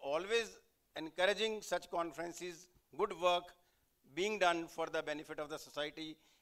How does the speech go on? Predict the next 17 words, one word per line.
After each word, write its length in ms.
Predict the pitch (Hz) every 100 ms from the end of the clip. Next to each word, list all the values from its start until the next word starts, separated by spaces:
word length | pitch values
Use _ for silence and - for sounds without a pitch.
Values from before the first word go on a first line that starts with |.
| -
and 320 | 165 196 208 175
betterment 420 | 175 180 175 170
of 140 | 151
the 120 | 160
medical 340 | 160 147 156 147
professionals, 680 | 139 127 123 139 135 120 _ _ _ _ -
I 380 | 156 180 185 185 _ _ - - 147
announce, 440 | 151 160 165 - -
as 240 | 175 190
already 240 | 190 180 180
declared, 480 | 170 156 156 151 147 _ _
sixteen 680 | - - 190 - 214 247 269
credit 320 | 233 196 180
hours 540 | 160 143 139 127 - - _ -
for 160 | 147
this 180 | 123 120
conference. 580 | 123 117 - - -